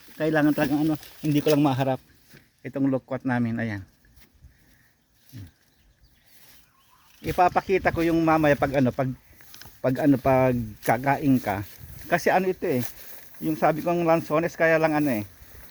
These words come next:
pag kumain ka, yung sa buto, walang na, na, naiiwan na laman.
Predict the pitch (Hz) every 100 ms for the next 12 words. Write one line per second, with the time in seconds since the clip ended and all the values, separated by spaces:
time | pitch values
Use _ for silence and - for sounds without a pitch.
0 | - 151 139 190 180 156 185 151 139 160
1 | 185 196 175 180 147 160 220 214 185 180
2 | 180 175 165 160 160 156 147 139 139 113